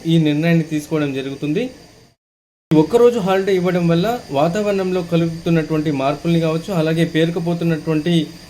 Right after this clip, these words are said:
ఈ పొల్యూషన్స్ కంట్రోల్ చేయడమే కాకుండా, రోడ్డు యాక్సిడెంట్స్ కూడా కొంతవరకు నివ-, నియంత్రించే అవకాశం ఉంటుందని చెప్పేసి ఈ నిర్ణయం తీసుకుంది కేంద్ర ప్రభుత్వం.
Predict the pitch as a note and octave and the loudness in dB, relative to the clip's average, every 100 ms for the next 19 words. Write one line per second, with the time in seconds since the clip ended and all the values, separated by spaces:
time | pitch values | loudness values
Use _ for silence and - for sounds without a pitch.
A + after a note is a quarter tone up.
0 | - D#3+ E3+ D#3 E3 G#3 G3 F3+ E3+ D#3 | -2 2 4 4 2 2 -2 -6 -2 -2
1 | D3+ E3+ E3+ D#3+ D#3 D#3 D3+ C#3+ D3+ E3 | 0 -2 0 0 0 0 -2 -4 -2 0
2 | A3+ A#3 - - - - C#3 D3+ A3+ A#3 | -2 -4 -14 -20 -20 -12 0 4 4 4
3 | F#3+ F#3 G3+ F3+ E3+ F3+ F3+ F3 E3+ E3 | 0 -2 -2 -4 -4 -2 -2 0 -2 0
4 | E3 E3+ F3 D#3+ D#3 E3+ D3+ C#3+ F#3 F3+ | 0 0 0 0 0 -2 0 2 2 0
5 | F#3 F3 F#3 E3 C#3+ D3+ F3 E3+ D3+ D3+ | -4 -4 0 0 0 -2 -2 0 -2 -2
6 | D3+ D3 D3 E3 G3 E3 D3+ D3 E3 E3+ | -2 -2 -2 -4 -2 0 2 0 2 0
7 | D#3 D3+ - D3 D#3 D#3+ C#3+ C#3 C3+ B2+ | -2 -6 -4 -4 -2 -2 -4 -4 -6 -6
8 | B2 B2 | -4 -6